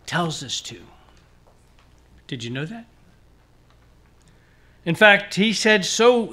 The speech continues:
very specifically in Ephesians six, verses one through three,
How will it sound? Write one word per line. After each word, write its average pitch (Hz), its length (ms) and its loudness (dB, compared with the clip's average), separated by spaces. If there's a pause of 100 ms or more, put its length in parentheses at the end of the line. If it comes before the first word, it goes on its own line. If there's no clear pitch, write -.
very 226 480 2
specifically 175 1080 -2 (400)
in 156 120 -4
Ephesians 175 600 -2
six, - 400 -4
verses 160 400 -6
one 170 240 -4
through 156 260 -8
three, 139 440 -14